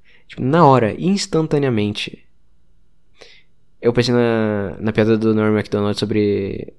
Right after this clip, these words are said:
a Segunda Guerra Mundial, Hitler e a guerra contra the world. E, <laughs> é, tinha alguma referência que me lembrou Seinfeld também. Só que eu não lembro agora qual que foi.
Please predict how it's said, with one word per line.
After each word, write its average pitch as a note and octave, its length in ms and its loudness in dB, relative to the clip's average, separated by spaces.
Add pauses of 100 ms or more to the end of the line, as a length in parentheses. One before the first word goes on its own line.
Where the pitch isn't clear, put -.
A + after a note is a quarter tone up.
a - 80 -8
Segunda A2 220 0
Guerra G#2 120 0
Mundial, G2+ 280 -2
Hitler A2+ 520 -4 (320)
e - 140 -4
a G#2+ 60 4
guerra G#2+ 280 0
contra G#2 380 -4 (920)
the A#2+ 120 10
world. B2 1160 8 (720)
E, C3+ 240 6 (1120)
<laughs> - 960 -20
é, A2 920 0 (720)
tinha - 180 -4
alguma C#3+ 200 0
referência A#2+ 480 -4
que B2 120 -8
me A#2+ 100 -2
lembrou A2 220 0
Seinfeld - 540 -6
também. G2 480 -8 (840)
Só - 120 -20
que - 60 -10
eu A2+ 40 -4
não A2+ 120 0
lembro A2 200 2
agora G#2 220 2
qual G2 160 -6
que - 80 -20
foi. G#2+ 360 -8